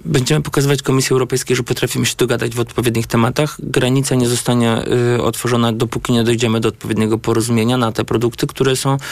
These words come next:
produktami wrażliwymi dla, dla, dla polskiego społeczeństwa gospodarki. Ja tutaj mogę zapewnić też wszystkich rolników i, i słuchaczy, że,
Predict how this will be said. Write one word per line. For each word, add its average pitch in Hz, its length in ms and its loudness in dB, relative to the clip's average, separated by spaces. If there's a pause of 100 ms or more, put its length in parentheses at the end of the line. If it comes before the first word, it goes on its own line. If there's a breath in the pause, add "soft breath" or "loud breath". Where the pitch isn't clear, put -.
(120)
produktami 127 680 0 (300 loud breath)
wrażliwymi 123 600 0
dla, 110 440 2
dla, 120 220 0
dla 117 160 0
polskiego 113 380 -2
społeczeństwa - 140 -8
gospodarki. 120 440 -2
Ja 117 100 0
tutaj - 240 -4
mogę 120 220 2
zapewnić 113 460 0
też - 220 -2
wszystkich - 360 0
rolników 127 580 0
i, 123 160 0
i 117 40 0
słuchaczy, 123 400 0
że, 120 200 0